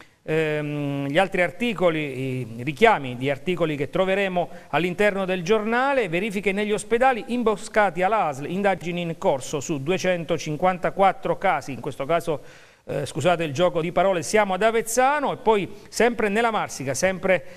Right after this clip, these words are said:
ehm, ad Avezzano, badante trovata morta nel, eh, suo letto. E poi delitto Morrone, quel giorno c'era un altro uomo,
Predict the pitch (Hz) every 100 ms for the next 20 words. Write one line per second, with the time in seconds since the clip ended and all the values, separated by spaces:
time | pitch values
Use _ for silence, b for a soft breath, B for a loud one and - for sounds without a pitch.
0 | B B B 165 170 160 156 147 147 143
1 | 160 214 226 226 247 277 262 175 147 185
2 | 220 214 202 170 190 190 175 156 - 160
3 | 160 196 185 - 165 151 - 196 196 156
4 | 123 - 147 196 185 131 - b b b
5 | b b b b b _ - 180 254 -
6 | 220 214 240 233 247 262 202 208 202 196
7 | 190 175 - 214 196 190 208 202 226 233
8 | 190 160 - - -